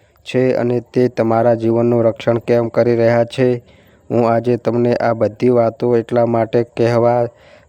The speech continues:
જઈ રહ્યો છું, કારણ કે આગામી ચોવીસ કલાકમાં આ ભગવાન પોતે તમને ત્રણ એવા સંકેતો આપશે જે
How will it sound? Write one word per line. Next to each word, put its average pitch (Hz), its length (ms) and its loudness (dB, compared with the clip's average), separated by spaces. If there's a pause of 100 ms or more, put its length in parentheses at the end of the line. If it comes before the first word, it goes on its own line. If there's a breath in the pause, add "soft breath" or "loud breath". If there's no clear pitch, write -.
જઈ 120 160 4
રહ્યો 120 300 2
છું, 123 260 -2
કારણ 117 340 -2
કે 120 240 -2
આગામી 117 420 -2
ચોવીસ 117 320 0
કલાકમાં 117 560 -2
આ 113 200 0
ભગવાન 113 440 -2
પોતે 120 600 -2 (420 soft breath)
તમને 120 300 0
ત્રણ 123 280 0
એવા 120 260 0
સંકેતો 113 520 -4
આપશે 117 520 0
જે 117 340 -2